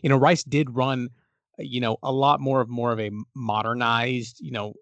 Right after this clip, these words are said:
spread-ish kinda offense, but they ran a lot of the same kind of stuff. Um, like, they didn't just take the fullback off the field, which, you know, when you think of, you know, an offensive, you know, spread out, like, you know, Suckley was on the field and he probably played his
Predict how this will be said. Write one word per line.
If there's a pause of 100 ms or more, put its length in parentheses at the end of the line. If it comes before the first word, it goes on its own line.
(120)
spread-ish (100)
kinda
offense,
but
they
ran
a
lot
of
the
same
kind
of
stuff. (460)
Um,
like,
they
didn't
just
take
the
fullback
off
the
field,
which,
you
know,
when
you
think
of,
you
know,
an
offensive, (100)
you
know,
spread
out,
like, (540)
you
know, (260)
Suckley
was
on
the
field
and
he
probably
played
his